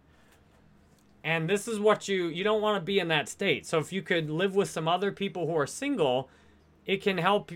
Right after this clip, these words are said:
you be much more patient as you wait to find the right person to come along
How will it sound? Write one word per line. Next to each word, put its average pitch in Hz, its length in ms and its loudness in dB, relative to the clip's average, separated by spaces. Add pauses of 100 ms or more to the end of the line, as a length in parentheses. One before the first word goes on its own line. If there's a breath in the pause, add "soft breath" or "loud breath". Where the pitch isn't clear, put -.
(160)
you 160 220 -8
be 160 180 -4
much 170 300 -2
more 156 180 0
patient 147 880 -6
as 147 220 -4
you 160 140 -6
wait 151 360 0
to - 220 -12
find 151 480 -2
the 135 80 -4
right 139 320 -2
person 139 480 -6
to 110 140 -10
come 135 200 -8
along 120 680 -2